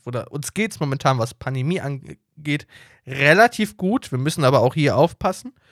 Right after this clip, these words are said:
Ähm, aber es gibt zum einen Länder, wo das nicht der Fall ist. Und es gibt auch tatsächlich in Deutschland Menschen, die zum Beispiel in Quarantäne sind,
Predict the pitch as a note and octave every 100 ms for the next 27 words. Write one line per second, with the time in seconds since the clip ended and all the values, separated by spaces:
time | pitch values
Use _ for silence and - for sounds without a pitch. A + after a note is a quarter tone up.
0 | _ _ _ - E3 D#3+ E3 E3 _ _
1 | _ _ _ _ - C#3+ D3 C#3 C3+ -
2 | D3+ _ - D#3 - C#3+ C#3+ C#3 C#3+ D3+
3 | E3+ E3 C3 C#3+ C#3 B2 - C#3 D#3+ G#3
4 | A3 G#3 A#3+ A3 A3+ D4 - - _ -
5 | _ - G#3 A3+ D#3+ - A3+ - E3+ -
6 | F3+ E3 D#3+ D3+ D3 - C3+ B2 - _
7 | _ - F3 G3+ - E3+ F3+ - - D3+
8 | F3 - G3 F#3+ - _ - D#3+ D#3 -
9 | C#3+ C3+ - D3+ D3+ - E3 F3 G#3+ A3
10 | C#3 G#2 -